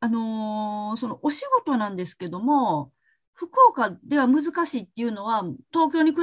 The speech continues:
べてそういうテレビ番組を作る会社というか、機会が少ないということですかね。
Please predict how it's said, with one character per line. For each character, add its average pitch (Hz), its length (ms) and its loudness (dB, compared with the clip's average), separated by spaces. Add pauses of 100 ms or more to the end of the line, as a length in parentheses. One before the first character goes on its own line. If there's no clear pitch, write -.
(120)
べ 233 100 0
て 208 100 -8
そ 220 200 -6
う 220 40 -4
い 220 40 -6
う 196 120 -12 (100)
テ 226 100 -6
レ 226 100 -4
ビ 247 120 -2
番 269 280 2
組 190 280 -8
を 180 100 -10
作 - 280 -14
る 220 80 -10 (560)
会 226 180 -4
社 240 160 -6
と 208 100 -8
い 190 60 0
う 180 60 -4
か、 147 260 -6 (160)
機 269 140 -6
会 214 180 -2
が 175 100 -4
少 - 220 -6
な 349 140 0
い 165 120 -8 (220)
と 165 120 -2
い 165 60 0
う 156 60 -6
こ 160 120 -12
と 143 120 -8
で 127 100 -10
す 123 80 -16
か 131 140 -12
ね。 190 300 -8